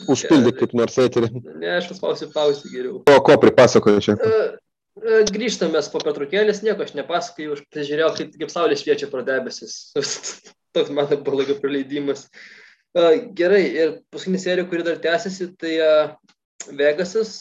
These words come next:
Speaker 2: su Minnesota. Ten Minnesota
Speaker 1: O ji dar tęsiasi?
Speaker 2: Dar kol kas tęsiasi. Ir šiaip
Speaker 1: Velnias, aš jau galvoju, ten baigėsi. <laughs>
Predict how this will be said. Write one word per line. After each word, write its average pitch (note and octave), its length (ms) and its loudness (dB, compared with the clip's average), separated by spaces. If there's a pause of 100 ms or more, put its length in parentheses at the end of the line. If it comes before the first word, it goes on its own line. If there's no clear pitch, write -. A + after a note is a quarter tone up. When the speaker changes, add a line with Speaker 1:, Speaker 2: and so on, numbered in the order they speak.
Speaker 2:
su - 200 -10
Minnesota. G#3+ 720 -2 (1800)
Ten B3 260 0
Minnesota A3 340 -2
Speaker 1:
O A2 60 4
ji C#3 140 8
dar C3 180 8
tęsiasi? F3+ 560 6 (360)
Speaker 2:
Dar G3+ 280 0
kol A3+ 160 -4
kas A3 180 0
tęsiasi. C#3+ 680 -2 (880)
Ir F#3+ 160 -2
šiaip - 320 -2
Speaker 1:
Velnias, A#2+ 340 8
aš - 140 2
jau B2+ 140 6
galvoju, A#2+ 320 6
ten G#2+ 180 0
baigėsi. B2+ 380 2
<laughs> - 480 -2